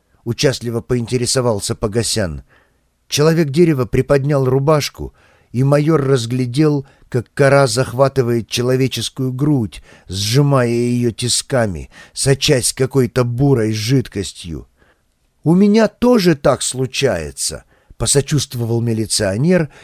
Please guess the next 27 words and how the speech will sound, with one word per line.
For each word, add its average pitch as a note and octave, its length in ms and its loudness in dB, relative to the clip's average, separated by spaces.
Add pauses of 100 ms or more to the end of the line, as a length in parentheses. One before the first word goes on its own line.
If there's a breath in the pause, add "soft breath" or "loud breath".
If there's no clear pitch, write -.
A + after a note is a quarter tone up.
(100)
и G#3+ 100 2
приподнял B2+ 720 2
свитер, F#2 640 -4 (200 soft breath)
обнажая B2 600 2
свой G2+ 320 -4
круглый, D#3 600 -2 (160 loud breath)
как - 220 -6
шар, B2 360 0
живот, G#2 600 -2 (240 soft breath)
который C#3+ 320 0
отливал C3 600 -4
неестественным G2+ 1000 -6
синюшным G#2 720 -6
цветом. F2+ 640 -6 (320 loud breath)
«Вот D#3 460 0 (320)
комок F3 420 2
моих D3+ 400 -4
невров C#3+ 720 2
заболел, A2+ 800 -4 (440)
и D3 180 2
из B2+ 120 0
пупка C#3 500 -4
какая-то D3 540 0
гадость A#2 600 0
по A#2+ 80 0
вечерам A2 560 -4
вытекает». G2 800 -8